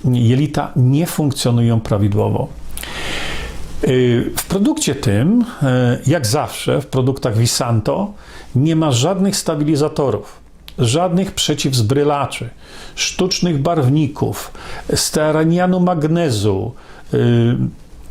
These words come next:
y, soli magnezowych, kwasu stearynowego, jak to często się ten stearinian, y,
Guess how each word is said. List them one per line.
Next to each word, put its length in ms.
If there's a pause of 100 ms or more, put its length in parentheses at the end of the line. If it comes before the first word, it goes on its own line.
(840)
y, 40
soli 420
magnezowych, 920
kwasu 400
stearynowego, 760
jak 160
to 120
często 400
się 140
ten 160
stearinian, 680
y, 40